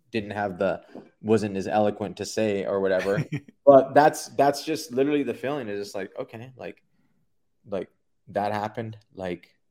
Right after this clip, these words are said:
Speaker 1: <laughs> you know, I'm
Speaker 2: Right.
Speaker 1: grateful for everything else because it's one thing, you know? And,
Speaker 2: Yeah.
Speaker 1: and once again, it goes back to, like, that helps so much more when you're not alone and you have, you know, like,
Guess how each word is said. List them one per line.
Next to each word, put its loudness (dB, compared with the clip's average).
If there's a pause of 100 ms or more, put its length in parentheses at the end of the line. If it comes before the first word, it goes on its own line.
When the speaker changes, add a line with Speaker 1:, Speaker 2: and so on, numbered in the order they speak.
(100)
Speaker 1:
<laughs> -12 (760)
you -4
know, 0
I'm -2
Speaker 2:
Right. -10
Speaker 1:
grateful 0
for 2
everything 0
else 0
because -8
it's -10
one -6
thing, -8 (120)
you -10
know? -6
And, -8 (180)
Speaker 2:
Yeah. -8
Speaker 1:
and 2
once 0
again, 0
it -6
goes 4
back -2
to, 0
like, -2 (800)
that 4 (520)
helps 2
so 2
much -4
more -2
when -4
you're -6
not -2
alone -2
and -10
you -8
have, -6
you -10
know, -8
like, -12